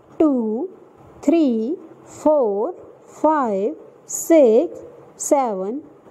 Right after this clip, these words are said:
एट, नाइन से, तो इसकी approximate value आपकी एट आ जाएगी। तो backward counting divided by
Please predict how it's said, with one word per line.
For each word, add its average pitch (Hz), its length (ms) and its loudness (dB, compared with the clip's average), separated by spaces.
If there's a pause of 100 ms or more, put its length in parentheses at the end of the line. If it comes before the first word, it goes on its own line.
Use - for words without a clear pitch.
(160)
एट, 254 480 2 (420)
नाइन 311 380 4
से, 180 300 -4 (580)
तो 226 120 4 (120)
इसकी 453 400 0
approximate 349 720 0
value 214 400 2
आपकी 294 380 2 (400)
एट 392 280 2
आ 202 140 0
जाएगी। 160 400 -8 (1160)
तो 190 120 0
backward 240 600 0
counting 403 460 0 (1000)
divided 214 560 0
by 285 160 2